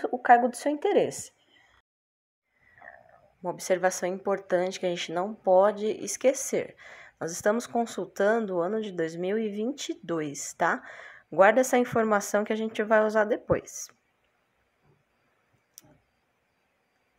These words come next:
Aí, o que que a gente vai fazer agora? A gente vai voltar lá no portal da transparência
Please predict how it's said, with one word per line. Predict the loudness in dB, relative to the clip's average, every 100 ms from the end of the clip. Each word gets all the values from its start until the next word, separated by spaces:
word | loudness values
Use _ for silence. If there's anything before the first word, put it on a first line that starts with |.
| _ _
Aí, | -10 -8 -8 -8 -10 -16 -20
o | -18
que | -4
que |
a | -4
gente | -4 -2
vai | -2
fazer | -2 0 0
agora? | 0 -2
A | -2
gente | -8 -4
vai | 0 0
voltar | 6 6 6 2 0 2
lá | 0 0
no | -2
portal | -4 -4 0 0
da | 0
transparência | -2 -4 -2 -2 -2 -2 -8 -10 -10 -10 -10